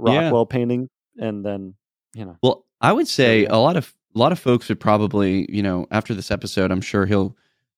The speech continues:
Speaker 1: the Google searches of Norman Rockwell might increase by, like, a small number, maybe several dozen.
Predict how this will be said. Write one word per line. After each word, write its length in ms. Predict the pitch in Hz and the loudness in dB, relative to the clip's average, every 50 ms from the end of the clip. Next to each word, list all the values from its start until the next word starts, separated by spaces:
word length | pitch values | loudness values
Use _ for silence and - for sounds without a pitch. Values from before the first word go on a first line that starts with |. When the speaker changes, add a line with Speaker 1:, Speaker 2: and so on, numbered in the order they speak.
| _ - | _ 0
Speaker 1:
the 100 | 117 120 | 0 0
Google 420 | 107 127 139 156 151 151 160 127 | 2 4 2 4 4 2 2 0
searches 560 | 110 - - 117 104 101 - 104 98 95 92 | 0 0 0 0 0 0 0 0 0 0 0
of 120 | 101 98 98 | -2 -4 -2
Norman 320 | 98 95 95 95 92 95 | -2 -2 0 0 0 0
Rockwell 360 | 95 92 95 95 - 101 95 | 0 0 -2 -2 -2 -2 -2
might 180 | 92 95 92 67 | 0 0 0 0
increase 540 | 67 101 101 95 - - - 117 104 - - | -2 -4 -4 -6 -6 -2 -2 0 0 -2 -4
by, 180 | - 92 92 | -2 -2 -2
like, 300 | 95 90 87 80 - - _ _ _ _ _ _ _ _ _ _ _ _ _ _ _ _ _ _ _ _ _ _ _ _ - | 0 -2 -4 -8 -10 -14 _ _ _ _ _ _ _ _ _ _ _ _ _ _ _ _ _ _ _ _ _ _ _ _ -6
a 40 | 104 | -6
small 360 | - - - 120 107 101 104 | -4 -2 0 2 2 4 4
number, 400 | 101 101 107 92 82 90 104 - _ _ _ _ _ _ _ _ _ | 4 2 2 0 -2 -4 -4 -8 _ _ _ _ _ _ _ _ _
maybe 420 | 110 107 104 101 101 98 95 87 - - _ _ _ _ - | 2 2 4 4 2 2 2 0 -2 -8 _ _ _ _ -10
several 420 | - - - - 113 101 107 101 | -8 -4 0 0 0 2 0 0
dozen. 420 | 101 - 92 98 107 139 151 165 | 0 2 0 0 2 0 -2 -4